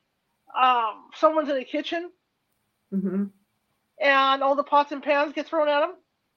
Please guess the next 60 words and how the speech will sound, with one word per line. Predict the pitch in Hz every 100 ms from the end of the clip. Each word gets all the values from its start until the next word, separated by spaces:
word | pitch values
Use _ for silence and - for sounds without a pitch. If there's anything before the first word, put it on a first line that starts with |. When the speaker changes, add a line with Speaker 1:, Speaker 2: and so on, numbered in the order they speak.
| _
Speaker 2:
Mm. | 202 202 185 - _ _ _ _ _ _ _
Wow. | 180 180 175
Speaker 1:
You |
know, | 254
things | 254 277 262
like | 254 247
that. | 240 269 - _ _ -
Yeah, | 175 185 190
Speaker 2:
Yeah. | -
Speaker 1:
the | 285
car, | - 247
the | 262
car | 269 302 415
is | 240
the |
first | 240 247
time | 240 233
I've | 214
heard | 226 226
that. | 240 254 185 _ _ _ _ - -
Wow. | - 214 - - _ _ _
You | 226 233
know? | 240 285 _ _ _ _ _ -
But | 311
we | 466
do | 480 494
a |
thorough | - 339 330
investigation. | 302 311 311 269 311 - 254
We're, | 277 269
we're | 302
there | 311
four | 302 285
or | 285
five | 302 269
hours, | 262 254 330 370 - _ _ _ _ _ 202
Speaker 2:
Mm-hmm. | 185
Speaker 1:
and | 269 285
then | 294
we'll | 285
go, | 269 277 220
we'll | 269 277
go | 277
back | 269 254 262
over | 262 294
everything, | 302 302 320 311
and |
then | 247
we | 247 240
come | 269
back | 247 247
and | 240
sit | 277 240
down | 247 233
with | 226
you | 269
and | 262
go, | 233 240
"Look, | 254
this, | -